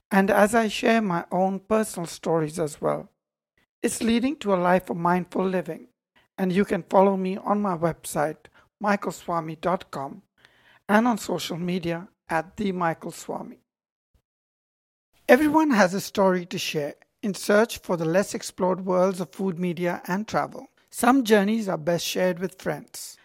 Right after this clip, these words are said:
This is a story that spanned two decades of travel.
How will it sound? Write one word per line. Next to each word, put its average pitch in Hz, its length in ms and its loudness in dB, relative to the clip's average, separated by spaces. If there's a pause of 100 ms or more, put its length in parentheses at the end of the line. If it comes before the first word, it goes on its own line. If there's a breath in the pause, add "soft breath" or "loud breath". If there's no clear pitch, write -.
(120)
This 262 180 -2
is 370 120 2
a 294 80 4
story 196 480 4
that 190 220 -2
spanned 165 500 -4
two 214 100 0
decades 185 560 -2
of - 140 -12
travel. - 400 -2